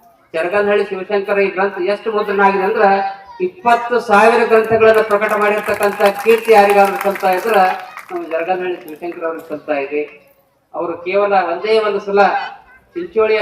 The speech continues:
ಸಾಹಿತ್ಯ ಸಮ್ಮೇಳನ ಬಂದಾಗ ನಾನು ನೋಡೀನಿ, ಬಹಳ ಸುಂದರವಾಗಿ ಅನುಭವದ ಮಾತುಗಳನ್ನ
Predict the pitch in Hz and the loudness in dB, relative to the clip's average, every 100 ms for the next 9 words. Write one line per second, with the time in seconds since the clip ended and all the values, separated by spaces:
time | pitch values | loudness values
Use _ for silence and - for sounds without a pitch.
0 | 202 185 185 196 - 202 190 196 185 175 | 0 0 -2 -2 -8 -6 0 2 2 -2
1 | 180 180 175 170 165 160 156 151 143 165 | 0 0 0 -6 -6 -10 -12 -16 -10 -4
2 | 185 185 190 220 202 190 175 165 165 190 | -2 -4 -8 -4 0 0 0 -4 -6 -2
3 | 202 202 190 175 240 - 180 220 | -2 -2 -2 -4 -4 -4 -2 -2